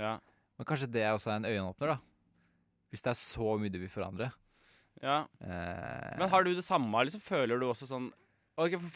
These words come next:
Speaker 1: for eksempel da, at alle disse tingene jeg har lyst til å endre på, de, eh, tar jeg liksom med meg i hver dag nå. Hver dag jeg l-, står opp,
Speaker 2: Ja.
Speaker 1: så er det sånn, "Å, herregud, å faen, det var denne treninga, det var den snusen, det
Speaker 2: Ja.
Speaker 1: var sånn, sånn, faen, nå tok jeg en snus, helvete.
Speaker 2: Mm.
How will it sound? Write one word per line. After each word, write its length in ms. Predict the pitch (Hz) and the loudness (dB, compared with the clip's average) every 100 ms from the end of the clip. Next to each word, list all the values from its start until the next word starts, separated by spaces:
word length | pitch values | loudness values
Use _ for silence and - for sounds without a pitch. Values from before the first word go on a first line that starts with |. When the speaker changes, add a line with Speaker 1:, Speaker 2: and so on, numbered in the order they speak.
| 202 | -2
Speaker 1:
for 80 | |
eksempel 340 | - 139 120 160 | 0 -2 0 2
da, 60 | 143 - - 143 | 2 0 -4 -6
at 140 | - | 0
alle 160 | 185 160 | 0 2
disse 160 | 131 139 | 0 -6
tingene 320 | 131 110 117 | -6 -4 -2
jeg 80 | 127 | -4
har 60 | |
lyst 100 | 110 | -4
til 80 | 120 | -2
å 60 | 120 | -2
endre 220 | 101 85 | -2 -4
på, 140 | 104 107 _ _ _ _ 123 | -4 -4 _ _ _ _ -8
de, 140 | 160 180 - - | -6 -8 -10 -4
eh, 840 | 151 151 151 151 147 147 143 143 - _ - | 0 2 2 0 0 -2 -2 -4 -8 _ -10
tar 160 | - 127 | 0 0
jeg 80 | 139 | 0
liksom 100 | 143 | -4
med 120 | 113 | -2
meg 160 | 127 131 - 139 | -2 -4 -8 -12
i 60 | |
hver 320 | 117 98 113 120 | -6 0 0 0
dag 300 | 107 98 101 | 0 -2 -2
nå. 120 | 135 123 - | -6 -8 -8
Hver 220 | 110 131 143 | -2 0 2
dag 220 | 151 165 | 2 0
jeg 220 | 151 160 | -4 -4
l-, 160 | - 156 | -6 -8
står 240 | 156 135 | -2 0
opp, 160 | 226 - | -2 -4
Speaker 2:
Ja. 100 | 107 | -8
Speaker 1:
så 80 | 120 | -4
er 60 | 123 | -4
det 40 | 131 | 0
sånn, 80 | 160 | 6
"Å, 80 | 151 | 6
herregud, 460 | 123 113 101 98 92 - - | 6 2 2 -2 -6 -12 -6
å 100 | 147 | 2
faen, 220 | 135 104 | 2 2
det 60 | 113 | 0
var 60 | |
denne 100 | 107 | -2
treninga, 380 | 147 143 123 135 151 | 2 2 4 6 6
det 80 | 104 | 4
var 80 | 82 | -4
den 80 | - | -2
snusen, 440 | 160 160 180 175 | 0 0 -2 -6
det 240 | - - 101 | -8 -4 -2
Speaker 2:
Ja. 60 | |
Speaker 1:
var 80 | 101 | -2
sånn, 220 | - 165 156 | 0 0 0
sånn, 160 | 170 | -4
faen, 240 | - 156 143 | -2 -4 -4
nå 20 | |
tok 100 | 135 | -6
jeg 60 | 127 | -6
en 100 | 123 | -4
snus, 240 | - 196 - | -6 -8 -8
helvete. 400 | 143 113 - | -10 -10 -6
Speaker 2:
Mm. 80 | 123 | -4